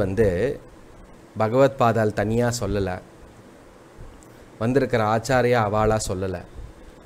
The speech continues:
அப்பௌருஷியமா வரக்கிற, இருக்கிற உபனிஷது வேதாந்த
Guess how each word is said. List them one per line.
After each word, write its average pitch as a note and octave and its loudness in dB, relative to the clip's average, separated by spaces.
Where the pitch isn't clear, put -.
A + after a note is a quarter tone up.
அப்பௌருஷியமா C#3 6
வரக்கிற, G#2+ -2
இருக்கிற A#2 -2
உபனிஷது B2+ -2
வேதாந்த A2 -2